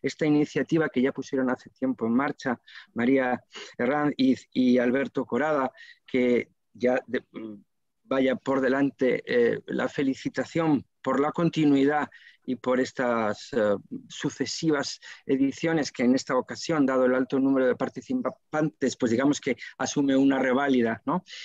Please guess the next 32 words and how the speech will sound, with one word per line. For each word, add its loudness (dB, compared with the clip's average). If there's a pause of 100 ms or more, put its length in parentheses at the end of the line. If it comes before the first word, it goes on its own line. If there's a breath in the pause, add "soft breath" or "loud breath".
Y -4
al -2
mismo 0
tiempo 0
un 0
compromiso 2
para 0
hacerlo 0
mejor -2
en 2
la 0
siete, -2
en 0
la 0
ocho, -4
en 0
la 0
octa-, -8
en -2
la -2 (280 loud breath)
novena, 2
décima 0
y 2
muchas 0
más, -4 (140)
¿eh, 0
Alberto, -2
María, 0 (380 loud breath)
que -6
tendrá 2
que -6
haber, 0